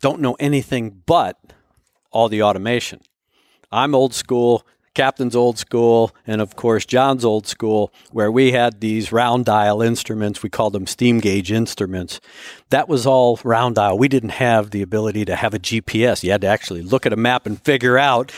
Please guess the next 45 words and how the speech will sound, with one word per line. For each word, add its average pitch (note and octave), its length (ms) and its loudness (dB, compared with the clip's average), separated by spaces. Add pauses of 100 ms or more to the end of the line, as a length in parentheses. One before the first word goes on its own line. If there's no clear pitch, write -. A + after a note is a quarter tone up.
(180)
the A#2 100 0
wind C#3+ 280 2
correction A2+ 420 0
between A#2 400 0
point B2+ 320 0
A C3 160 4
and B2+ 140 -2
point A#2 260 0
B, C3+ 140 0
and B2 80 2
if G#2+ 100 -2
you A2+ 80 0
had B2+ 140 2
an A2+ 60 -8
emergency, B2 420 0
you B2 60 4
had C3+ 100 2
to G#2+ 60 -4
look C3+ 140 2
at A#2+ 80 2
a G#2 60 -4
chart - 360 0
to G#2+ 60 -2
find A#2 300 -2
out A#2 140 2
where A#2+ 120 4
the A2 120 0
nearest G#2 320 -2
airport F2+ 400 -2
is. - 100 -14 (300)
Now A2 100 2
you G2 140 2
just F#2 180 -6
push - 220 -6
a E2 60 -12 (120)
button. F2 360 -4 (500)
So G#2 500 0 (480)
a G2 100 2
lot A#2 300 2
of A#2+ 100 -4
you G#2+ 220 0
are G2 140 -4
growing G2+ 480 0
up A#2+ 240 -2
with G2 420 0